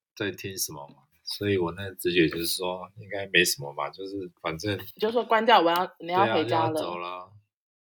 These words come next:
Speaker 2: 你那一刻为什么那么想回家？
Speaker 1: 想上厕所。
Speaker 2: <laughs> 为什么不在健身房上？
Speaker 1: 那边好像不太容易耶，就是
Speaker 2: 为什么？
Speaker 1: 因为本来就是不想去浴室啊。
Speaker 2: 哦，你不想去浴室，你想直接回家洗澡上厕所这样？
Speaker 1: 对啊，对啊，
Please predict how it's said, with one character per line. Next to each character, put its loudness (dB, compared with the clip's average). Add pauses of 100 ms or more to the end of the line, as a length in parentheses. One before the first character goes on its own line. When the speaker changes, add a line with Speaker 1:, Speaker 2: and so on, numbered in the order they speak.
(140)
Speaker 2:
你 2
那 12
一 4
刻 10
为 12
什 2
么 0
那 0
么 0
想 -4
回 -4
家？ -10 (760)
Speaker 1:
想 -4
上 2
厕 -4
所。 -20 (280)
Speaker 2:
<laughs> 2 (580)
为 10
什 8
么 2
不 2
在 6
健 0
身 -6
房 -8
上？ -12 (1500)
Speaker 1:
那 -4
边 0
好 -6
像 -6
不 -8
太 -4
容 -2
易 -14
耶， -8 (100)
就 -12
是 -2 (120)
Speaker 2:
为 2
什 0
么？ 0
Speaker 1:
因 -2
为 4
本 -2
来 -2
就 0
是 -2
不 -4
想 0
去 -4
浴 0
室 0
啊。 -4 (260)
Speaker 2:
哦， 4
你 6
不 2
想 6
去 0
浴 0
室， -4
你 0
想 0
直 -14
接 6
回 4
家 0
洗 -8
澡 -4
上 -10
厕 -8
所 -10
这 -20
样？ -
Speaker 1:
对 -12
啊， -
对 -
啊， -16